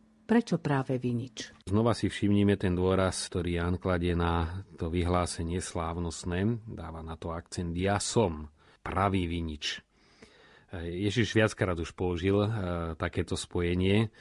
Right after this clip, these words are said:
Speaker 2: Hovorí napríklad v šiestej hlave: „Ja som chlieb.“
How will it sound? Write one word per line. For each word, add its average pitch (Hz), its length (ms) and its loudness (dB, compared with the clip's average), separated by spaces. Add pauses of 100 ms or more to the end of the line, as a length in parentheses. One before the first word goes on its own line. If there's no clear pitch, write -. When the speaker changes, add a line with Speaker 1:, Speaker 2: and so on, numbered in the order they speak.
(280)
Speaker 2:
Hovorí 82 320 -2
napríklad 87 640 -2
v - 160 -10
šiestej 82 320 -4
hlave: 85 400 0 (480)
„Ja 90 320 2
som 90 320 -2
chlieb.“ 101 560 2